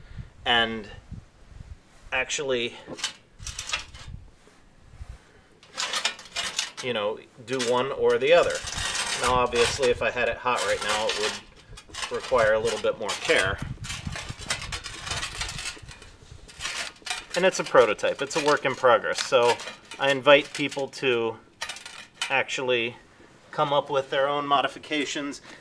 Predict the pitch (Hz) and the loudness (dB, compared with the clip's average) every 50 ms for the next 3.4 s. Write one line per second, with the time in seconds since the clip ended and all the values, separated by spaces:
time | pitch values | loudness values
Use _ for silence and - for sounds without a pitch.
0 | - - 160 160 - - - - 175 165 156 147 - - - - - - - - | -8 -2 0 0 0 0 0 4 8 10 10 10 10 6 0 -16 -20 -20 -20 -20
1 | - - 117 110 - 151 156 156 156 - 160 139 131 127 139 127 131 131 127 117 | -18 -14 -14 0 6 8 10 10 10 8 4 0 0 0 0 0 0 2 0 -2
2 | - - - 127 110 131 123 123 120 117 107 - - - 131 135 131 120 - - | -2 -4 -6 -4 -2 0 0 0 0 -2 -4 -6 -10 -6 -2 0 0 0 0 -2
3 | - - 143 120 110 110 95 - | -2 0 2 2 2 0 -2 -8